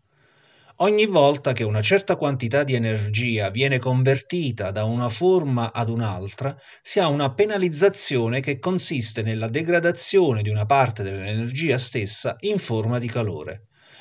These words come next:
Questa parte non sarà utilizzabile nel produrre lavoro. Lo stato in cui l'entropia raggiunge il massimo valore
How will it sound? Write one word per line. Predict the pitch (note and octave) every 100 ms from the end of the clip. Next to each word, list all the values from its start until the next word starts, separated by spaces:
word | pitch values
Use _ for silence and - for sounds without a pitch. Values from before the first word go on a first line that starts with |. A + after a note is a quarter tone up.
| _
Questa | A2 G#2 -
parte | F3 A2 G#2+ - - C#3+
non | E3+ G3
sarà | - G3+ C#3 A#2+
utilizzabile | C3+ G3 A3 C#3 A#2 G2 G2 B2 -
nel | D#3 E3+ D#3 D#3+ D#3
produrre | G3 B2 G#2 A2+
lavoro. | A#2 G#2+ F#2 - G2+ - _ _ _ _ _ _ _ _ _ _ _ -
Lo | C3
stato | C3+ - A3+ F3+
in | C#3+
cui | C#3 G3
l'entropia | D3+ C3 C#3 C3+ F3+ D3
raggiunge | B2 A#2+ C3 D#3+ C3 A#2
il | A2
massimo | C3+ D3 - A2+ A2
valore | C3+ E3 G2 G2 A#2 B2+